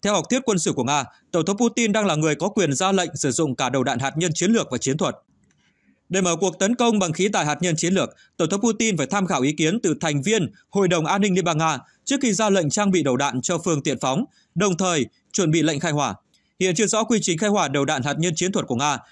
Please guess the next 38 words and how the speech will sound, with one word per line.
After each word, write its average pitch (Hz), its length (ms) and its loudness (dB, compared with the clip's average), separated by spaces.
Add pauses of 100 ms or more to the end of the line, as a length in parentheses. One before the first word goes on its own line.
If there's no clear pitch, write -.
(140)
đặc 196 120 -2
biệt 208 140 2
là 202 100 2
khi 233 160 0
chúng 226 200 0
được 220 140 0
triển 120 220 -2
khai 175 260 0
trên 165 140 -4
lãnh 175 100 -2
thổ 143 140 -2
Belarus. 123 440 0 (560)
Theo 180 100 0
Mark 196 220 0
Kansian, 156 440 -2 (260)
chuyên 269 160 0
gia 254 140 0
quân 247 180 2
sự 196 220 2
tại 156 100 0
Trung 214 200 0
tâm 214 160 0
Nghiên 190 140 0
cứu 175 200 2
Chiến 233 140 4
lược 208 180 2
và 147 60 -4
Quốc 202 220 -2
tế 160 180 2
C 240 60 -2
S - 100 -4
I 156 260 -2 (120)
S, 202 40 -4 (320)
có 214 140 0
trụ 240 60 2
sở 147 300 0
tại 131 100 0
Washington, 143 500 0